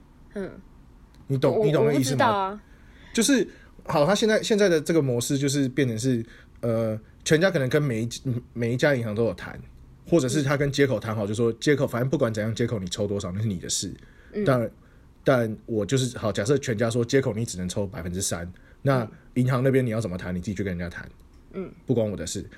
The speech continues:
Speaker 2: 但全家变成是说，呃，Seven 变成是说，呃，我，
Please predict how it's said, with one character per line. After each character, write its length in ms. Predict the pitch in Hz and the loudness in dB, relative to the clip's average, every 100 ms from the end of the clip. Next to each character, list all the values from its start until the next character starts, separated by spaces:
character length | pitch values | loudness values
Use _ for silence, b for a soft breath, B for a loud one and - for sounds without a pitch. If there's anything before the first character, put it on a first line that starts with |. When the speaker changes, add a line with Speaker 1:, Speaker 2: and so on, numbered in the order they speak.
| B | B
Speaker 2:
但 160 | 160 | 0
全 160 | 151 123 | 2 2
家 180 | 131 135 | 4 4
变 100 | 139 | 2
成 120 | 110 | 0
是 100 | 113 | -4
说， 140 | 107 - | -6 -2
呃， 220 | 120 110 | 0 0
Seven 320 | - 147 131 | 2 2 2
变 100 | 123 | 0
成 60 | 113 | -2
是 100 | 113 | -2
说， 280 | 117 104 110 B B B - - - - | -2 -2 -4 B B B -20 -20 -20 -10
呃， 200 | 113 107 104 | -4 -2 -2
我， 200 | 117 113 | 0 -2